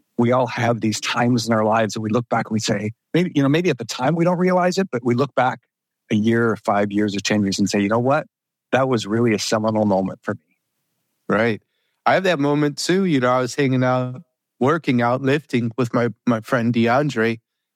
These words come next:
Speaker 2: and, uh, he just accepted his first principalship.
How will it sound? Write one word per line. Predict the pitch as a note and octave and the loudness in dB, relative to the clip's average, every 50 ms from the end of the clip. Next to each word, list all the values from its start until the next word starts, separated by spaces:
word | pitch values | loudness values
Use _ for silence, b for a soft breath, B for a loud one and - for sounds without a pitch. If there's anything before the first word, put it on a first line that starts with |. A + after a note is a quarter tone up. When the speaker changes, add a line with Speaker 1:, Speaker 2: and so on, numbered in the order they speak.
| _ _ - | _ _ -2
Speaker 2:
and, | B2 A#2+ A#2+ A#2 A#2 A2+ A2+ A2+ A2 G#2 A2+ - _ _ _ _ _ _ _ - | 0 0 0 0 0 0 2 0 0 -2 -4 -10 _ _ _ _ _ _ _ -6
uh, | B2 A2+ A2+ | -4 -2 -2
he | A2+ - C#3+ C#3 B2+ | 0 0 0 0 0
just | - C3+ B2+ A#2 - - | 0 0 -2 -2 -4 -6
accepted | - C3 - - - A#2+ A2 - _ B2+ B2 | -6 -6 -4 -2 -2 -2 -2 -2 _ -2 -2
his | A#2 A2 - | -2 -2 -2
first | - - B2 A2 - - _ | -2 -2 -2 -2 -2 -4 _
principalship. | - A#2+ A#2+ A#2+ - - A#2 A2 A#2+ G#2+ - - - A2 A2+ A#2+ | -2 -2 -2 -2 -6 -8 -4 -4 -2 -2 -2 -4 -6 -8 -10 -12